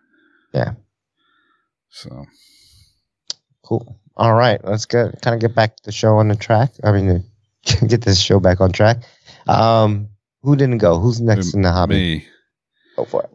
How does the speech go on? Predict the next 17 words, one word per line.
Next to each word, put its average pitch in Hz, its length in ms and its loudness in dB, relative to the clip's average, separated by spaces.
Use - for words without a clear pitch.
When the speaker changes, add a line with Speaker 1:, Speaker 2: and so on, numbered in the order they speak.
Speaker 2:
What's 104 240 -4
next 123 220 0
for 123 100 -2
me? 131 340 2
Well, 104 160 0
I 110 60 0
got 123 200 -2
these 107 180 -4
two 135 260 0
new 127 180 2
kits - 680 -2
coming. 120 600 0
I - 60 -8
probably 143 1120 0
won't 117 340 0
touch 131 380 0
'em. 135 80 4